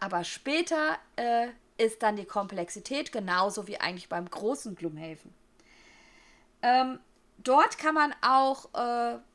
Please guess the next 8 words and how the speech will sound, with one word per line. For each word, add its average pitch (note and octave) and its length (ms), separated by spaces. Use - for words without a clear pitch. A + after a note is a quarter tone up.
loggen C4 500
sozusagen, A#3 880
äh, F#3+ 260
welche, F3+ 520
welche F#3+ 240
Spielpartien C#4+ 920
man C4+ 200
spielt. D#4 540